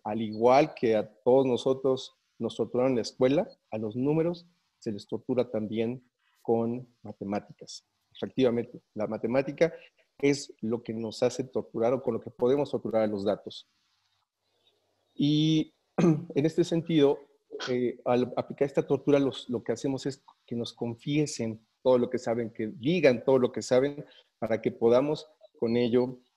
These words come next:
eh, tomar acciones. Por ejemplo, en un restaurante podemos hacer que confiesen los insumos exactos que necesitamos para que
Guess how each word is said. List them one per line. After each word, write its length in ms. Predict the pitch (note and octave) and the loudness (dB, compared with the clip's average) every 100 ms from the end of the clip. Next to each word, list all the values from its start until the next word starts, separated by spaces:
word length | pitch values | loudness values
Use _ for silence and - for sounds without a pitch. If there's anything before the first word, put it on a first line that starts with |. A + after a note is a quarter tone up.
| _ _ - | _ _ -8
eh, 120 | G#2+ | -4
tomar 260 | A#2 A2+ | 0 2
acciones. 420 | G#2+ - A#2 G#2 - | 2 2 -2 -2 0
Por 160 | B2+ | 0
ejemplo, 500 | A#2+ C#3+ C3 A2 - _ _ _ _ _ _ _ | 2 0 0 -2 -6 _ _ _ _ _ _ _
en 160 | C3 D#3 | 0 2
un 80 | E3 | 2
restaurante 600 | D#3+ C#3+ B2+ B2+ A2 - _ _ - | 2 4 4 2 -2 -10 _ _ 2
podemos 260 | C#3 D#3 | 4 4
hacer 280 | C#3 C3 D3 | 0 2 2
que 180 | - C#3+ | 2 -4
confiesen 920 | - A#2+ - D#3 F3 F3 C3 C3 - - | -6 -10 -4 2 2 2 -2 -4 -8 -4
los 260 | B2 A2+ | -4 -2
insumos 580 | B2+ B2 - F3 G3+ G3 | -4 -6 -4 -4 -2 -4
exactos 680 | C#3 - D3+ - - G#2+ - _ _ _ | -4 -2 -2 -2 -8 -8 -8 _ _ _
que 120 | - A#2 | -4 -2
necesitamos 840 | A#2 B2 A2+ A#2+ C3+ B2+ B2 B2 _ _ _ | -2 -4 -8 0 2 4 0 -6 _ _ _
para 300 | A#2+ A#2 A#2 | 0 0 -2
que 400 | B2+ B2 A#2+ - | 0 0 0 -4